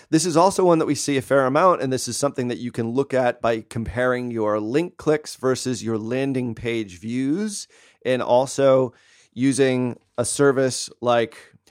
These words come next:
G T Metrix or Pingdom, you can actually find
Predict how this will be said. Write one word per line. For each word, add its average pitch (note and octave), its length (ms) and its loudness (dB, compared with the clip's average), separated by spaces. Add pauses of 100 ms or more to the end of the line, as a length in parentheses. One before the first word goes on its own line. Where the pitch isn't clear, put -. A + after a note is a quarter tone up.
(300)
G C#3+ 240 -2
T D3 240 -2
Metrix C3+ 580 -4 (100)
or A#2 160 -2
Pingdom, E3+ 800 -2
you C3+ 120 -6
can C3 100 -4
actually A#2+ 280 -4
find B2 580 -4